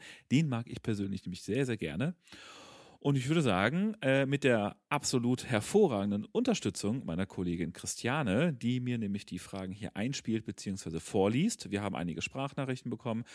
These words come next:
aber auch einige schriftliche Fragen, geht unsere, ich glaube, zweite Community-Podcast-Folge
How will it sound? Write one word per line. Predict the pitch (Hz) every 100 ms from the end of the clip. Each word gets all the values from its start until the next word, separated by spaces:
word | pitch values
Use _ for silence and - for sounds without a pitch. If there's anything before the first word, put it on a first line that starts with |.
| - -
aber | - 127
auch | 104
einige | 69 85 90
schriftliche | - 226 - 98
Fragen, | 90 82 87 123 160 - - - - - -
geht | 110 120 185
unsere, | - 120 123 113 113 110 113 117
ich | - -
glaube, | 78 90
zweite | - 101 147 - 117
Community-Podcast-Folge | 123 117 135 220 226 - - - - - 98 98 - - 90 110 127